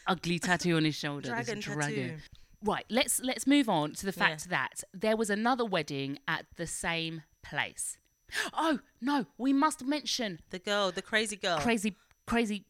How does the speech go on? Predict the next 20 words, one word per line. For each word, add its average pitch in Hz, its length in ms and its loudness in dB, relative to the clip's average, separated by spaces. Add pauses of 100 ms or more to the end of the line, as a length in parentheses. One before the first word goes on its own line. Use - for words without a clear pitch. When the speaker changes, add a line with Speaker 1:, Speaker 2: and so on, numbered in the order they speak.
Speaker 1:
g-, - 60 -2 (240)
Speaker 2:
Girl. 180 120 2
Speaker 1:
ex-girlfriend. - 600 2
Speaker 2:
Yeah. 165 220 0 (480)
Speaker 1:
Crazy 370 280 2
ex-girlfriend 190 720 -2 (920)
is 202 340 0 (200)
trying 277 260 2
to 269 60 0
get 208 180 -4
back - 200 2
with 180 80 -4
Speaker 2:
Nicholas. 180 480 -6
Speaker 1:
Nicholas. 165 460 -2
Speaker 2:
Yeah. 151 220 -2 (480)
Speaker 1:
He's 294 360 0
rejected 208 540 -6
her. 143 340 -8
Speaker 2:
Yeah. 170 260 -2 (680)
Speaker 1:
And 262 400 4